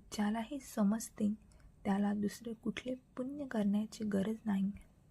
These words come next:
ते शेवटपर्यंत ऐकल्याबद्दल धन्यवाद. आशा करते असेल ते तुमच्या जीवनात परिवर्तन घडवून आणून शेवटी तुमच्या सर्वांच्या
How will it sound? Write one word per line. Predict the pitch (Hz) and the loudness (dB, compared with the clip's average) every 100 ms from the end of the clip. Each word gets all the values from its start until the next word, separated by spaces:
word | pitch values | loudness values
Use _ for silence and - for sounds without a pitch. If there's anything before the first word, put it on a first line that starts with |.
| - - - - - - - - - - - - - - - - - - - - - - | -20 -20 -20 -20 -20 -20 -20 -20 -20 -20 -20 -20 -20 -20 -20 -20 -20 -20 -20 -20 -4 -2
ते | 254 254 | -2 -6
शेवटपर्यंत | - - 233 214 262 - - 254 233 208 220 226 294 214 | -12 -2 2 2 0 -8 -6 0 4 4 4 -2 -2 -2
ऐकल्याबद्दल | 208 254 262 254 208 - 214 226 220 | -2 -2 -4 -2 -4 -2 -2 -2 -4
धन्यवाद. | - 269 269 220 202 208 - - - - - - - - _ - - - - - - - - | -6 -2 0 0 0 -2 -14 -20 -20 -20 -20 -20 -20 -20 _ -20 -20 -20 -20 -20 -20 -4 0
आशा | 202 269 254 | 0 -2 2
करते | 220 - 208 196 - - - - _ - - - - - - | 0 2 0 0 -4 -20 -20 -20 _ -20 -20 -20 -20 -20 0
असेल | 214 - 285 277 - | 0 0 -4 -2 -4
ते | 285 269 | -2 0
तुमच्या | 220 208 233 | 2 2 0
जीवनात | 214 214 208 220 220 - - | 0 2 2 2 -2 -4 -4
परिवर्तन | 214 226 269 269 - 269 254 | -2 0 -4 -8 -8 -6 2
घडवून | 214 220 208 214 - - | 2 4 4 2 -2 0
आणून | 208 220 262 - | 2 2 -2 -10
शेवटी | - 233 214 - 262 | -8 -2 -2 0 -2
तुमच्या | 262 247 226 233 233 - - - - - | 0 -4 -2 -2 -2 -6 -20 -20 -20 -18
सर्वांच्या | - 220 214 247 262 254 | -4 0 0 -2 -6 -6